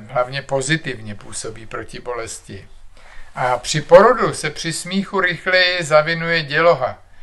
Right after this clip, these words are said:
Eh, vyzkoušeno v praxi. Ne v mojí, ale protože jsem byl porodníkem několik let, tak vím, jak, eh, jak to vlastně fungovalo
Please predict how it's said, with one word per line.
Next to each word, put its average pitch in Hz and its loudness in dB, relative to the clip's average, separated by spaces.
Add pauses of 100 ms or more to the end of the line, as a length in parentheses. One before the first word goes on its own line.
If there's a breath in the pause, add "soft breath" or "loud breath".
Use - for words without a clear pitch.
(560 soft breath)
Eh, 131 0
vyzkoušeno 143 -4
v - -20
praxi. - -2
Ne 123 0
v 110 -10
mojí, 143 -2
ale 147 -4
protože 135 -8
jsem 143 -8
byl 135 -2 (440 soft breath)
porodníkem 135 -2
několik 131 -4
let, 127 0
tak 131 -4
vím, 127 -10
jak, 123 -2
eh, 135 2 (600)
jak 120 -10
to 127 -4
vlastně 120 -8 (480 soft breath)
fungovalo 143 6